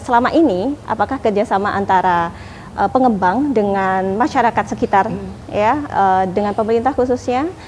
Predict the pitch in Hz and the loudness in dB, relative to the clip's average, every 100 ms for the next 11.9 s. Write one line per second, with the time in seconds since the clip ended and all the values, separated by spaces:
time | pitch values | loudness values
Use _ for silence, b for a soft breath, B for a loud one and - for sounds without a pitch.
0 | B B 233 240 226 - 247 220 202 196 | B B -2 2 0 0 2 4 6 6
1 | 214 - - 196 190 190 185 180 202 - | 4 -2 -6 -2 0 0 0 -2 -6 -12
2 | B B B B - - - - 220 170 | B B B B -20 -20 -14 -6 -4 -2
3 | 165 190 - 262 254 254 202 180 180 175 | -2 -2 0 0 0 0 0 2 0 0
4 | 196 226 226 233 214 190 202 196 B B | -2 0 0 2 4 4 4 2 B B
5 | B B - - 208 208 208 214 226 233 | B B -18 -2 2 4 4 2 0 0
6 | 254 247 226 226 240 240 240 240 240 - | 0 4 4 4 4 2 2 -2 -4 -8
7 | - - - - - - 233 240 240 226 | -16 -18 -18 -18 -18 -6 -2 0 2 0
8 | - 247 220 208 208 196 208 240 208 180 | 0 0 0 0 0 2 2 4 4 2
9 | 139 - 185 196 202 196 254 220 - - | -2 -6 -2 0 0 0 0 2 2 2
10 | 247 233 214 262 247 226 220 - 220 240 | 2 2 2 2 2 2 0 -2 2 4
11 | 240 226 247 233 220 214 208 190 | 2 2 2 4 2 2 0 0